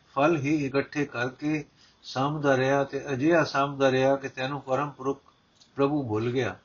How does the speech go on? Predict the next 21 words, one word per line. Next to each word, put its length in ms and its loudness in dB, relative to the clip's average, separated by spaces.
ਇਹ 160 4
ਜਿਸ 300 6
ਮਨੁੱਖ 320 4
ਨੂੰ 200 2
ਗੁਰੂ 260 6
ਨੇ 180 0
ਬਿਆਨ 420 2
ਦਾ 140 4
ਪ੍ਰਵੇਸ਼ 680 2
ਰੂਪ 300 4
ਧਨ 240 0
ਦਿੱਤਾ, 500 2
ਉਸ 200 -2
ਦੀ 120 6
ਸੁਰਤ 360 2
ਪ੍ਰਭੂ 440 4
ਵਿੱਚ 180 2
ਜੁੜੀ 320 0
ਰਹਿ-, 180 0
ਜੁੜ 280 2
ਗਈ। 220 -2